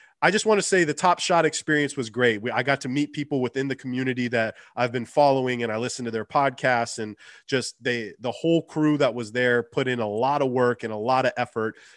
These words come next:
and I really, really enjoyed it. And I'm, I'm just a super nerd when it comes to this. I really am. And the fact that they brought in so many new users and fans, right? 'Cause the, people would just walk by and be like, "What the hell is this?" Right? Why is there four hundred, or not four hundred? Why is there a hundred people in line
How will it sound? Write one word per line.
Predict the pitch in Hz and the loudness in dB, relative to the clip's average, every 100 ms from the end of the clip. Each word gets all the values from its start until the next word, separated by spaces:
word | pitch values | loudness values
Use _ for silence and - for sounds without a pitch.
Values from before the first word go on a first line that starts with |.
| _ 131 | _ -4
and | 123 | -2
I | |
really, | 117 117 147 160 147 139 - - - | -2 0 0 2 2 0 -4 -18 -2
really | 123 139 127 117 | 2 2 2 -2
enjoyed | 107 123 117 | -4 -2 0
it. | 113 110 | -2 -4
And | 120 131 | -2 -4
I'm, | 156 - | -2 -2
I'm | 156 | -2
just | 185 - - 151 | -2 -4 -8 -6
a | - | -4
super | - 247 208 127 | -2 0 2 2
nerd | 113 135 101 | 2 0 -2
when | 101 | -8
it | 95 | -10
comes | - 95 - | -12 -14 -14
to | 98 | -14
this. | 90 73 - | -14 -14 -8
I | |
really | 123 151 143 135 | -4 -2 0 0
am. | 107 - - - _ | -2 -10 -20 -20 _
And | 165 240 254 | 2 2 2
the | |
fact | - 208 196 | 2 2 4
that | 185 175 - _ _ - | 2 0 -6 _ _ -6
they | 131 151 | 0 2
brought | 135 156 165 | 6 6 6
in | 151 | 2
so | - - 170 160 | -2 -4 0 0
many | 165 160 147 | 0 -2 0
new | 143 143 | 2 0
users | 123 127 143 160 165 135 | 0 -4 -2 -4 -4 -4
and | 113 | -8
fans, | - 131 131 98 82 85 101 | -4 -2 0 -2 -8 -14 -6
right? | 113 143 | -2 -2
'Cause | 127 113 | -2 -8
the, | 120 - - | -10 -12 -8
people | 196 202 | -6 0
would | 175 139 | 0 0
just | 147 | 0
walk | 131 143 - | 4 4 4
by | 135 135 | 4 4
and | 113 | 2
be | 107 | -4
like, | 107 | -4
"What | 117 - | -4 -2
the | 123 | -2
hell | 131 107 | -2 -4
is | 95 | -6
this?" | 120 98 110 | -8 -6 -4
Right? | 120 | -2
Why | 113 123 | 0 0
is | 117 | 0
there | 120 117 | 0 0
four | - 131 120 | 0 -2 -2
hundred, | 120 113 | -2 -4
or | 127 | -6
not | 117 104 | -6 -8
four | - 113 | -8 -8
hundred? | 107 107 107 | -6 -8 -4
Why | 113 | -4
is | 120 | -2
there | 117 | -4
a | 98 | -4
hundred | 123 107 | -6 -6
people | 127 117 110 | -8 -6 -8
in | 104 | -6
line | 95 95 | -8 -10